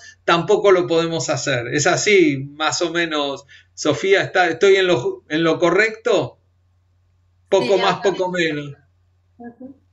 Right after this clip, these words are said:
Speaker 1: ¿Eh?
Speaker 2: Sí, sí, ni hab-, ni hablar. La verdad es que además, em, algo que pensaba vinculado a, a la pla-, como a la planificación, a la estrategia, es que yo pienso, eh, em, mientras te escucho, pensaba, em,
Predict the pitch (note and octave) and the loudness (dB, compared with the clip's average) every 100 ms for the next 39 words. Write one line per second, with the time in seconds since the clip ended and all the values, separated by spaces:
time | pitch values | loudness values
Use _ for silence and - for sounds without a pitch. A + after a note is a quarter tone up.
0 | _ E3 F#3 F#4 - _ _ _ _ _ | _ 0 0 -2 -10 _ _ _ _ _
1 | _ _ _ _ _ - D4+ C#4+ C4+ C4+ | _ _ _ _ _ -8 -6 -6 -8 -4
2 | C4 B3+ A#3+ C4+ C#4 C#4 B3+ A3+ G#3+ G#3 | -4 -6 -6 -4 -2 -2 -2 -2 -4 -2
3 | A#3+ C4+ - B3 A3+ A3+ B3 D4+ - - | -4 -4 -6 -6 -6 -4 -4 -6 -12 -16
4 | G#3+ G#3 G3+ G3 G3+ _ - A#3 B3 A3 | -12 -10 -10 -14 -18 _ -8 -6 -6 -8
5 | A3 G#3+ - A#3+ A#3+ A#3 G#3 G3 G#3 A#3 | -12 -12 -6 -2 -2 -4 -8 -10 -8 -6
6 | A3+ G#3 F#3+ F#3+ _ _ _ _ _ _ | -6 -6 -8 -12 _ _ _ _ _ _
7 | G3 F#3+ F#3+ F#3 F#3 F#3+ - - F#3+ F#3 | -12 -12 -12 -12 -12 -14 -16 -16 -10 -8
8 | F3+ F#3+ F#3 G3 G#3 A#3+ A3 G3+ G#3+ G#3+ | -8 -10 -8 -8 -6 -6 -6 -8 -6 -6
9 | A#3+ A#3 B3 A#3+ B3 A3 _ A3 A3+ A#3+ | -6 -10 -8 -6 -8 -14 _ -8 -6 -8
10 | - _ - B3 B3 B3+ C4 B3+ A#3 G#3+ | -10 _ -14 -12 -6 -4 -4 -6 -4 -2
11 | G#3+ - G#3 - G3+ G3 F#3+ F#3+ F#3 G3 | -2 -4 -14 -14 -12 -10 -12 -14 -14 -14
12 | G3 G3+ G#3+ G#3+ B3+ A3 G#3 G#3 A#3 A3 | -10 -10 -12 -12 -8 -8 -8 -8 -4 -4
13 | G#3+ - _ _ _ _ _ _ G#3+ G#3 | -4 -8 _ _ _ _ _ _ -8 -6
14 | G3 G3+ | -6 -12